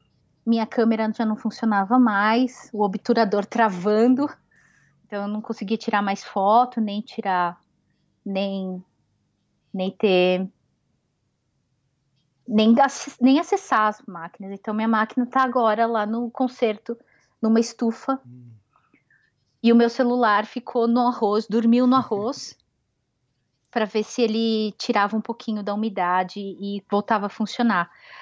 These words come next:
Speaker 1: A câmera da frente funciona, mas a de trás não tá mais funcionando. Eu acho que aí eu perdi a câmera de trás.
Speaker 2: Caramba, hein?
Speaker 1: Pois é.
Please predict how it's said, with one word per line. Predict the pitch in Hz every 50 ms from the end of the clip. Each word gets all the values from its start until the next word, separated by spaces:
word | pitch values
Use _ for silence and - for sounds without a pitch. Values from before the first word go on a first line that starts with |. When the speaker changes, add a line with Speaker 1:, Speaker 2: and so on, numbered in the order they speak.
| - - -
Speaker 1:
A | 214 226
câmera | - - 285 262 262 262 247 226
da | 240 240
frente | - - 247 240 233 -
funciona, | - 285 277 277 - - 277 269 285
mas | 277 277 247
a | 285 262
de | 226 269
trás | 247 - - 226 214 214 214
não | 233 226
tá | 226 233
mais | 220 220 226 -
funcionando. | - 208 - - 240 226 214 190 185
Eu | 180 180
acho | 175 175 - -
que | - 185
aí | 170 170
eu | 175 180
perdi | 180 - - 196 196 190 - 180 170
a | 170
câmera | 170 - 185 175 175 175 180
de | 170 - -
trás. | - 180 151 143 156 156 - 120 110
Speaker 2:
Caramba, | 104 101 101 104 104 107 107 104 107
hein? | 123 127 139 127 110 - - - - - _ _ _ _ _ _ _ _ _ _ _ _ _ _ _ _ _ _ _ _ _
Speaker 1:
Pois | - 226 233 214 208
é. | 202 190 185 185